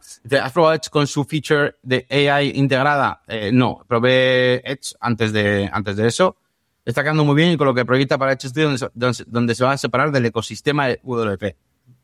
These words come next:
Ah, pues mira, pues interesante, habrá que echar un vistazo. Aunque a mí, eh, ya te digo, mientras sea un builder, una cosa en medio, a mí me está dejando de interesar bastante. O sea,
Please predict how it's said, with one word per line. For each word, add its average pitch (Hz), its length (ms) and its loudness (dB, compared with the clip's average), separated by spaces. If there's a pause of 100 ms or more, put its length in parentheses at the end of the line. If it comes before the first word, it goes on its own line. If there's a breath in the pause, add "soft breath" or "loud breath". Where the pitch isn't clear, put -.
(140)
Ah, 123 220 -2
pues 92 180 0
mira, 104 200 0
pues 98 140 -6
interesante, 104 540 0
habrá 107 180 0
que 104 60 -2
echar 101 200 -2
un 95 140 0
vistazo. 101 320 -2
Aunque 90 180 -2
a 98 60 0
mí, 127 340 0
eh, 98 580 2
ya 104 100 -2
te 104 80 -4
digo, 95 260 -2
mientras 117 340 0
sea 147 320 0
un 139 420 0
builder, 156 320 2
una 143 200 0
cosa 143 260 -4
en 139 220 4
medio, 180 440 2
a 113 80 0
mí 139 440 2
me 117 160 -6
está 131 160 -2
dejando 135 320 2
de 117 60 2
interesar 95 460 -4 (240)
bastante. 95 520 -2 (680)
O - 40 -20
sea, 107 240 -4